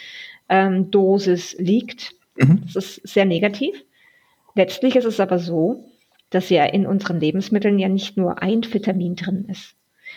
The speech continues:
Speaker 1: sondern da sind auch
Speaker 2: Ja.
Speaker 1: noch Sachen drin wie sekundäre Pflanzenstoffe oder andere
Speaker 2: Mhm.
Speaker 1: Formen von demselben Vitamin. Ja, alleine vom Vitamin, ähm,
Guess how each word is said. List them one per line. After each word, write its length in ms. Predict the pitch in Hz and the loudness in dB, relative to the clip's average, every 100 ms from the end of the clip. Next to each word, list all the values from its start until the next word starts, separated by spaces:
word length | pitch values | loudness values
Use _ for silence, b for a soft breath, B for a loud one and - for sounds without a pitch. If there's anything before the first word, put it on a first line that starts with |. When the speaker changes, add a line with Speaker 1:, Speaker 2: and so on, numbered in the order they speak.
| B - | B -2
Speaker 1:
sondern 240 | 196 180 | 0 2
da 100 | 170 | 2
sind 240 | 190 202 | 2 2
auch 60 | 127 | 4
Speaker 2:
Ja. 80 | 156 | 2
Speaker 1:
noch 100 | - | 0
Sachen 300 | 190 202 208 | -6 -4 -4
drin 320 | - 190 185 | -2 -2 0
wie 320 | 175 165 160 B B B - | 0 0 -2 B B B -8
sekundäre 760 | - 190 - 190 196 202 208 | -6 -4 -4 -2 -2 -2 -4
Pflanzenstoffe 840 | 208 - 214 208 214 - 156 - - - _ B B B B | -8 -6 -4 -2 -4 -4 -8 -8 -16 -20 _ B B B B
oder 300 | - 202 - | -2 0 0
andere 360 | 208 208 175 123 | 0 2 4 4
Speaker 2:
Mhm. 100 | 170 | 2
Speaker 1:
Formen 440 | 208 247 320 233 | 4 2 4 2
von 160 | 196 185 | 0 -2
demselben 520 | 156 196 - - 185 | -2 -2 -2 -4 -6
Vitamin. 500 | 190 202 185 - 196 | -6 -4 -4 -8 -12
Ja, 140 | - - | -14 -6
alleine 340 | 202 190 185 214 | 0 2 4 2
vom 240 | 208 185 - | 0 -2 -2
Vitamin, 520 | 208 196 175 170 165 B B _ _ - | 0 2 2 0 -2 B B _ _ -2
ähm, 400 | 180 175 156 | 0 2 -2